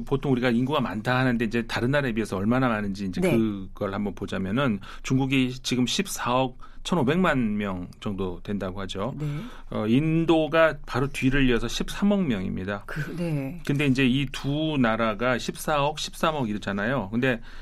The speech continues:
Speaker 1: 아프리카 전 구-, 나라를 다 합쳐도 십일억이고요.
Speaker 2: 음.
Speaker 1: 아마 그 나-, 아, 저 아메리카 전체를 하-, 합쳐도 십억.
Speaker 2: 네.
Speaker 1: 동남아 전체를 합쳐도 육억입니다. 그러니까 한 나라에서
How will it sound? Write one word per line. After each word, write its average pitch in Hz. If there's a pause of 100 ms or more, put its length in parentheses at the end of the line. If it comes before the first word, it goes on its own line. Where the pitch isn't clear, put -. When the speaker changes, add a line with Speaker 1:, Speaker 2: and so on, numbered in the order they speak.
(260)
Speaker 1:
아프리카 147
전 160
구-, 135
나라를 117
다 -
합쳐도 123
십일억이고요. 110
Speaker 2:
음. 156 (220)
Speaker 1:
아마 135 (300)
그 120
나-, 107
아, 107
저 -
아메리카 143
전체를 127
하-, 127
합쳐도 135
십억. -
Speaker 2:
네. 165 (340)
Speaker 1:
동남아 139
전체를 120
합쳐도 143
육억입니다. 107
그러니까 107
한 214
나라에서 120